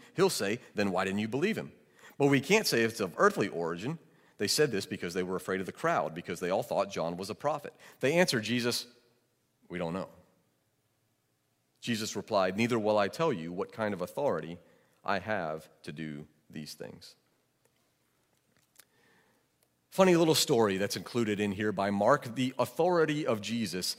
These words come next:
is called into question. It is interesting, first, that the religious leaders here did not deny that Jesus had authority. They did not deny the power that they had seen right in front of them. Jesus had healed. He had done miracles. He had done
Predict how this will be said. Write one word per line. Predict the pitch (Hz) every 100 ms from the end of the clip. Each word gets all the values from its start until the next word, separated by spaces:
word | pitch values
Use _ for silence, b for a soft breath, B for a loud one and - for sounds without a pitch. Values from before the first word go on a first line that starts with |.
| B B
is | 104
called | - 135 127 120 -
into | 120 117
question. | 117 113 95 - 95
It | 95 127
is | 117
interesting, | 160 147 - 120
first, | - 147 120 113 - B -
that | 131
the | 120
religious | 113 143 165 147
leaders | 117 110 101
here | 120 107 B B -
did | 113 170
not | 175 170 147
deny | 127 127 147 170 113 110
that | 120
Jesus | 113 123 117 110
had | - 180 170 95
authority. | 80 - 82 73 82 85 B
They | - 110
did | 104 143
not | 139 120
deny | 117 113 113 120
the | 101
power | - - 147 131 101 101 B B
that | 113
they | 123
had | 107 92
seen | - 131 98
right | 98
in | 98
front | 87 123 104
of |
them. | 80 71 B B
Jesus | - 107 98
had | - 90
healed. | - 143 92 73 - B
He | - 110
had | 101
done | 98 95
miracles. | 113 127 92 73 - B B
He | 110
had | 101 87 - B
done | - 90